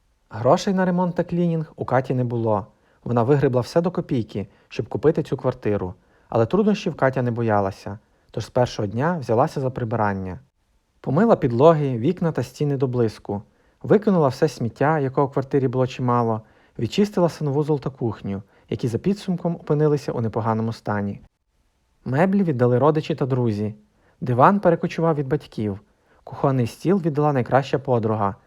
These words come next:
котра якраз давно хотіла купити новий. Стільці різних кольорів і форм принесли всі, кому не ліньки. Звідки з'явився комп'ютерний стіл, Катя навіть не згадала. Періодично у цій квартирі з'являлись якісь люди.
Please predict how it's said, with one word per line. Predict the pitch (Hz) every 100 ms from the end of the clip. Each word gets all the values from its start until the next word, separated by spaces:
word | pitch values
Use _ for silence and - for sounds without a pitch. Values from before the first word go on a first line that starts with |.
| _ _
котра | - 147 127
якраз | 120 127 110
давно | 113 135
хотіла | 170 185 180 165
купити | - 127 113 120
новий. | 113 113 101 92 _ _ _ _
Стільці | - 127 113 - 190
різних | 165 131 117
кольорів | 131 120 123 127
і | 123
форм | - 147 170 160 - _
принесли | 120 123 185 -
всі, | 165 - 165
кому | 143 131
не | 135
ліньки. | 117 107 104 - 104 _ _ _ _
Звідки | - 143 - 123
з'явився | 120 123 -
комп'ютерний | - 113 120 117 107 104
стіл, | - 160 180 175 _ _
Катя | - 190 180
навіть | 165 147
не | 135
згадала. | 123 120 107 101 92 123 _ _ _ _ _ _
Періодично | 135 127 117 147 190 - 160 151
у |
цій | - 196
квартирі | 143 113 - 160 160 147 - -
з'являлись | 110 117 117 175 170 117
якісь | 135 127 127
люди. | 117 104 98